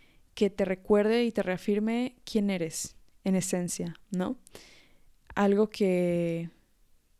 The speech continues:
que, que te dicte o te recuerde de lo que estás orgulloso de ti. O sea, para mí en este caso mi voz interna en esta situación fue acordarme, ¿no? De cuando al-, de cuando esta persona me dijo esto,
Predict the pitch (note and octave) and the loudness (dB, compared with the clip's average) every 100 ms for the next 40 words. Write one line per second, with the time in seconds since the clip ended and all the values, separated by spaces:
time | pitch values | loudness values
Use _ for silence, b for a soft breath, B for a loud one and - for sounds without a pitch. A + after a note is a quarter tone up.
0 | _ - F#3+ F3+ F3 E3+ - - G3+ F#3+ | _ -2 0 0 -2 -4 -6 -6 -4 0
1 | F#3 G3 - A3 A3 B3 - - b b | 0 0 0 0 0 -2 -8 -20 b b
2 | b b b G3 F#3+ F3+ - G3+ F#3+ G3 | b b b 0 0 -2 2 4 6 4
3 | F#3 F3+ F#3 F#3+ F#3+ F#3 F3+ F3 F3 - | 2 0 -2 -2 0 0 -2 0 -2 0
4 | G3+ G#3 G3 G3 - - - G#3 G#3 A3 | 0 2 4 4 0 -4 2 2 4 2
5 | A#3+ A#3 G#3+ G3+ G#3 F#3 F3 G3 F#3 F3 | 2 2 2 2 4 2 2 0 0 -2
6 | E3+ F3+ F#3 - B3+ F3+ F3 F#3+ G3 F3+ | 0 -4 -6 -10 -4 -4 -2 -2 -2 -2
7 | E3 F#3 F3 F#3 F3 F3 B B B - | 0 0 -2 0 0 -2 B B B -2
8 | G3 F#3 F3 E3+ F3 E3+ F3 A#3 - - | 2 2 2 2 0 0 -2 -4 -8 -16
9 | - - - F3 F3 F3+ - - - F3 | -6 -2 0 2 0 -2 -2 -2 0 0
10 | E3+ G3+ F#3+ F3+ F3 E3+ E3+ E3+ - F#3+ | 2 0 0 0 0 -2 0 -2 -2 -4